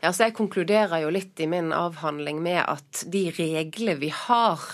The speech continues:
eh, de tre bestemmelsene som vi så nå har, eh, i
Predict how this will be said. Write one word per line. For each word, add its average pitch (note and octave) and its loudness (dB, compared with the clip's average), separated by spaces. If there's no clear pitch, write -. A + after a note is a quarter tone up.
eh, E3+ -4
de F#3+ -2
tre F#3+ 0
bestemmelsene D#3+ -4
som D3+ -10
vi D#3 -10
så F#3 -2
nå F#3 2
har, D3+ 0
eh, D3 -4
i D#3 -4